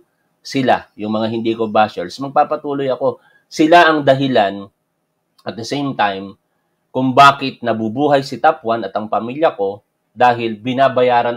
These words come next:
ako ni Facebook at saka ni YouTube at naipagpapatuloy ko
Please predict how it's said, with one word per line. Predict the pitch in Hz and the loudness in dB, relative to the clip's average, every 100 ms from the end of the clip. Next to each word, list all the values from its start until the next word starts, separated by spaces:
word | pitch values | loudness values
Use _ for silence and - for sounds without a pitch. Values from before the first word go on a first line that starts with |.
| 113 | -6
ako | 113 110 | -8 -8
ni | 107 | -10
Facebook | 104 113 - 90 87 | -10 -10 -12 -18 -18
at | - - | -18 -14
saka | 98 101 | -14 -12
ni | 98 | -14
YouTube | 87 85 - 104 82 _ 120 | -14 -14 -12 -12 -14 _ 2
at | - | 2
naipagpapatuloy | 117 113 110 104 107 107 104 107 104 107 - | 2 0 -2 0 0 0 -2 -2 -4 -4 -4
ko | 87 85 | -4 -4